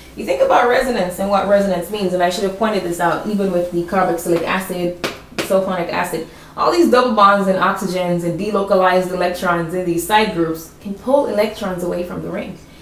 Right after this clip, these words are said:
This isn't going to pull electrons from the ring. It's not. It's going to donate them. Notice it has these lone pairs of electrons that are available. Another example, let's think about the O H group. It's not listed,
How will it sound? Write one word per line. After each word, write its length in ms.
This 240
isn't 260
going 240
to 160
pull 180
electrons 520
from 160
the 100
ring. 280
It's 100
not. 320
It's 140
going 180
to 100
donate 400
them. 220
Notice 300
it 80
has 260
these 200
lone 260
pairs 380
of 160
electrons 580
that 120
are 140
available. 540
Another 360
example, 500
let's 180
think 160
about 300
the 80
O 160
H 260
group. 220
It's 120
not 220
listed, 500